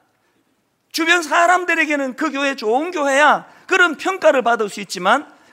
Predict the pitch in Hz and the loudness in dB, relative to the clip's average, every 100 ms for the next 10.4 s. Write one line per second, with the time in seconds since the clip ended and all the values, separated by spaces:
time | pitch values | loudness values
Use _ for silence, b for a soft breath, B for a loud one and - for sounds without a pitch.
0 | B - 285 392 381 - 294 359 311 - | B -2 2 2 2 0 0 0 0 0
1 | 359 302 269 269 226 240 254 208 220 240 | 2 2 0 -4 -2 -2 0 -2 -2 -4
2 | 233 233 226 170 190 294 294 196 143 117 | -8 -8 -4 -2 -2 -6 -8 -8 -10 -14
3 | B B B 208 277 339 381 392 262 254 | B B B 2 4 2 -2 -4 -4 -6
4 | 254 247 240 240 214 180 - 185 170 254 | -4 -6 -4 -6 -4 -4 -6 -6 0 0
5 | 285 B _ - 381 330 311 302 294 294 | -2 B _ -2 0 2 2 0 -2 -4
6 | 294 226 214 220 - - 381 330 233 196 | -2 -2 0 -2 -4 0 0 0 0 -4
7 | 208 175 160 214 - B _ 349 339 330 | 0 0 2 0 -2 B _ -2 -2 -2
8 | 294 - - 330 330 330 277 220 240 - | -4 0 0 0 0 0 0 -2 -6 -8
9 | - B - 302 233 185 135 123 131 120 | -8 B -8 -6 -4 -4 -6 -8 -10 -10
10 | 110 110 113 101 | -12 -10 -10 -12